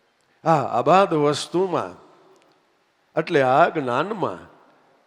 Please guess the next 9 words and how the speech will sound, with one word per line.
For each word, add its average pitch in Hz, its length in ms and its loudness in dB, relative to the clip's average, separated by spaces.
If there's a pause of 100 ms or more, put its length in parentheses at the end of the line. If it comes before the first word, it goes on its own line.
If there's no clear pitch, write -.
(100)
આપણે 139 280 0
તો 123 200 -6
સૌ 127 300 -2
કોઈએ 123 320 -4
આનંદ 113 400 -8
કરવાનો 98 580 -12
છે. - 160 -20 (1400)
બાકી 127 260 -2
તો 117 300 -6